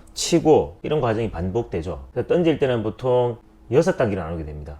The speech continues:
처음에 와인드업, 무릎을 들어 올리고 요 자세죠. 얼리 코킹은 발을 지면에 닿기 전까지 뒤로 제꼈을 경우, 그 다음에 레이트 코킹은 제껴가지고 앞으로 딱 던지는 시점, 엑셀레이션은 팔을 외회전 상태에 내회전할 때까지,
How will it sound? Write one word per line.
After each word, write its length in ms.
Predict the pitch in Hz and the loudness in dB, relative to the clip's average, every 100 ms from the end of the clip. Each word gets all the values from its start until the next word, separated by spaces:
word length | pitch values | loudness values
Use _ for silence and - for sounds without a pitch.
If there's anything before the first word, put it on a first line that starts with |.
| - - | -20 -12
처음에 560 | 127 113 110 127 147 | -6 -4 -2 -2 -4
와인드업, 600 | 139 131 113 123 117 90 - | -4 -2 0 2 4 2 0
무릎을 340 | 120 139 120 | 2 4 4
들어 200 | 123 127 | 4 4
올리고 380 | 120 95 98 85 | 4 2 0 -2
요 60 | |
자세죠. 480 | 80 80 76 - 69 - - | -4 -8 -10 -10 -14 -14 2
얼리 280 | 160 160 | 4 4
코킹은 680 | - 120 - 123 123 151 160 - | 2 -6 -4 -2 0 0 -4 -4
발을 400 | 123 131 156 151 | 6 8 10 6
지면에 320 | 143 156 156 | 4 2 2
닿기 260 | 127 123 160 | 2 -2 2
전까지 400 | 143 120 139 123 | 2 2 2 2
뒤로 200 | 113 123 | 2 4
제꼈을 400 | 127 123 - 78 | 4 2 -2 -6
경우, 240 | 85 78 | -4 -4
그 80 | 76 | -2
다음에 240 | 139 139 117 | 0 2 4
레이트 260 | 151 - | 4 2
코킹은 720 | - 131 - 127 143 165 185 208 - _ | -4 -6 -2 0 4 4 2 -2 -16 _
제껴가지고 760 | 143 147 147 131 127 127 139 - | 0 4 6 6 6 2 -2 0
앞으로 480 | 151 - 135 95 - - | -4 -2 -2 -2 -4 -6
딱 260 | 113 - | -6 -4
던지는 420 | - 175 143 107 | 0 2 4 2
시점, 480 | 90 - - 87 98 | -2 -8 -6 -6 -2
엑셀레이션은 920 | 135 139 175 151 123 120 110 139 160 - | -2 -2 0 2 2 -2 -4 -4 -6 -4
팔을 300 | 170 160 107 | 2 2 4
외회전 420 | 107 120 143 151 | 2 2 2 0
상태에 320 | 139 117 131 117 | -2 -2 0 0
내회전할 380 | 95 113 127 101 | 0 0 0 -4
때까지, 440 | - 85 78 82 | -6 -10 -10 -14